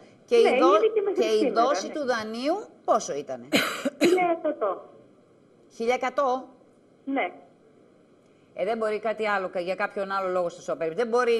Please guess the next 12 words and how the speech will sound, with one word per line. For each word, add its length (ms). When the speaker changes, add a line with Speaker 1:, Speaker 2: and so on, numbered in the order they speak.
Speaker 1:
να 100
έχετε 200
εισοδήματα 420
χίλια 200
τριακόσια, 460
να 80
έχετε 180
δι-, 220
δώσει 260
χίλια 220
εκατό 340
Speaker 2:
Ναι. 80